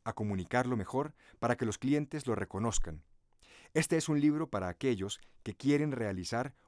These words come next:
un cambio en su negocio, sacudirse de la monotonía y salir al mercado con una historia diferente.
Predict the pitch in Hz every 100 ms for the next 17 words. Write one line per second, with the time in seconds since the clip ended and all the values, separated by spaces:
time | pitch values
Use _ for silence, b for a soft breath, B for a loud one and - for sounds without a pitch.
0 | b 127 - 160 151 127 110 101 87 87
1 | - - _ b b 123 - 107 127 135
2 | 151 135 113 98 92 92 95 120 135 b
3 | b 135 123 113 127 135 110 98 123 123
4 | 135 110 110 120 - 135 123 104 87 82
5 | 78 -